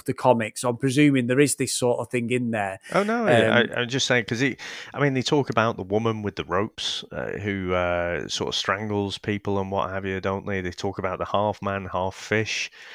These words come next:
Speaker 2: um, sort of thing. And, and so you're just like, "Oh, Christ, they could make, like, an evil <laughs> Justice League thing." You
Speaker 1: Yeah,
Speaker 2: know,
Speaker 1: yeah.
Speaker 2: all these aliens who are trying to take over the world. I, I thought, again, you know, in a,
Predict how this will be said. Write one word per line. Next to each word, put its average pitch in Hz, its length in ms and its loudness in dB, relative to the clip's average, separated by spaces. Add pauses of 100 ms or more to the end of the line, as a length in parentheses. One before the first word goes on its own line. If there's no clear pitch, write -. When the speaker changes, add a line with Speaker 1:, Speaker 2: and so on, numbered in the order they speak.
(300)
Speaker 2:
um, 92 540 0 (300)
sort 123 280 2
of 117 80 -4
thing. 127 180 2
And, 123 160 2
and 135 180 4
so 165 140 6
you're 147 140 4
just 185 180 -2
like, 110 160 -10 (100)
"Oh, 127 140 -8
Christ, - 460 -8
they 143 60 -6
could - 140 -8
make, 170 240 -6
like, 95 200 -10
an 90 160 -6
evil 104 380 -2
<laughs> - 20 -10
Justice - 600 4
League 143 220 8
thing." 98 400 6 (160)
You 156 160 -4
Speaker 1:
Yeah, 165 120 10
Speaker 2:
know, 180 100 10
Speaker 1:
yeah. 175 80 10
Speaker 2:
all - 40 4
these 120 300 4
aliens 120 680 2 (440)
who 110 160 4
are 104 240 4
trying 113 400 -6
to - 100 -10
take 117 300 -2
over 101 240 0
the 90 100 -4
world. 107 380 2
I, 113 200 0
I 117 100 -4
thought, - 260 0
again, 175 340 2
you 113 140 0
know, 110 140 4
in 113 100 0
a, 110 100 -2